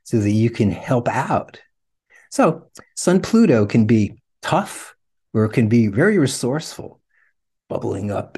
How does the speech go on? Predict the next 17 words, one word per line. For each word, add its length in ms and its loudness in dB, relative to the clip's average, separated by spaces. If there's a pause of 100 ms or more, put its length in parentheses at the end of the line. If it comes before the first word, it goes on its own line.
energy, 640 -2
trying 240 -4
to 60 -6
find 320 -2
your 120 0
voice, 840 -4
having 580 2
something 440 2
to 80 -4
say. 500 -6 (480)
So 520 -2 (220)
now 560 -4 (160)
Sun 840 0
with 180 -8
Uranus 640 -2
and 240 -6
Pluto 640 -2